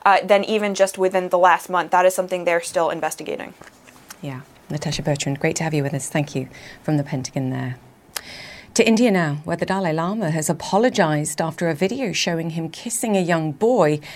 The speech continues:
Speaker 2: triggered backlash on social media. It happened at an event in northern India in February. The Dalai Lama's office says His Holiness, quote, "regrets the incident."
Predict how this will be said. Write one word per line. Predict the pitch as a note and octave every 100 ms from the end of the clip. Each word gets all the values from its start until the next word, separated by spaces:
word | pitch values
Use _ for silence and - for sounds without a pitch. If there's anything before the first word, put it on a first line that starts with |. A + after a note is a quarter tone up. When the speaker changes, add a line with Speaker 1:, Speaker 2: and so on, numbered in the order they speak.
| - -
Speaker 2:
triggered | - C4+ G#3+ -
backlash | G#3 - G#3 E3 D3 -
on | F3 F3
social | - D#3+ - F3
media. | F#3 A3+ A#3+ F3 C#3 - - - - -
It | -
happened | D3 D3 C#3+ E3+ A3+
at | -
an | D#3
event | D3 D#3 D3+ D3
in | - D3+
northern | D3+ D3 D#3
India | E3 E3 D3+ D3+
in | E3+
February. | E3+ - A3 A3 A3+ D3 B2+ - - - - -
The |
Dalai | D#3 C#3+ C#3+
Lama's | C#3+ E3+ D3 -
office | D3+ D#3 D3+
says | - D3+ D3
His | D#3 -
Holiness, | F3+ E3+ E3+ D#3+
quote, | - - F3 - -
"regrets | G3+ G#3 A3 A#3 - - - -
the | F#3+
incident." | F3 G3 F#3 - D#3 C#3+ B2+ -